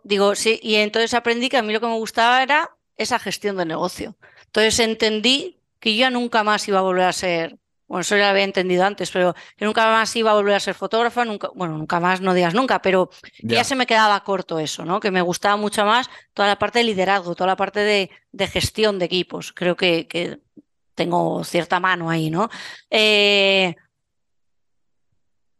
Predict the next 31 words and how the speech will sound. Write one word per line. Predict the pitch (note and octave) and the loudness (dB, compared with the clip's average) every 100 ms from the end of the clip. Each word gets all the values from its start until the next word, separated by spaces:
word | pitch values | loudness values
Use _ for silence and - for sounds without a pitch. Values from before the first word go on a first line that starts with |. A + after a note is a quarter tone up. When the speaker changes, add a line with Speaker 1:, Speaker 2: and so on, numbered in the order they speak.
| _ _ _ _ _ _ _ _ _ _ _ | _ _ _ _ _ _ _ _ _ _ _
Speaker 1:
entonces | A#3+ A3 A#3+ C#4 | -2 2 4 4
sí, | - C4 | 2 2
desde | G#3 F#3 F#3 | 2 2 0
luego, | F3+ A3+ F#3+ D#3 D#3+ - | 2 2 2 -4 -10 -4
desde | G3 G3+ G3 | -2 2 4
luego | A3 B3 | 4 4
que | C4 | 4
lo | A#3+ | 2
volvería | A#3+ A#3 A#3 | 4 2 2
a | A#3 | 2
montar | A3+ A3 A#3+ C4+ C#4 | -2 -2 0 0 0
porque | B3+ A3+ A3 G#3 G3 | -4 -4 -2 0 2
la | F#3+ F#3 | 2 0
Monse | G#3 A#3+ - B3+ | 0 -2 -2 -2
que | B3+ | -2
montó | B3 A#3+ A#3 | -4 -2 -2
Fotografía | A3+ G#3 G3+ F#3 G#3 | -2 -2 -2 -2 -2
e-commerce | G#3+ A3+ B3+ B3 - A3 | -2 0 -2 -4 -10 -6
no | A3+ A3 | -2 0
es | G3+ | 2
la | G#3 | 0
Monse | G3+ F#3+ - F#3 E3+ | 0 -2 -2 -4 -4
que, | F3 E3 D#3+ - | -4 -2 -4 -6
que | F3+ E3 | -4 -2
lo | E3+ | 0
ha | F3+ | 2
vendido | E3+ F3 G3 G3+ A3 - - | 0 2 2 2 2 -2 -2
y | A3+ G#3+ G#3 G3+ G3+ | 2 2 2 2 2
no | G#3 A3 A#3 | 0 0 2
me | B3 | 2
gustaría | B3 - - G#3 G#3+ A3+ A#3 A#3+ A#3+ | 0 -2 -2 0 2 4 4 2 0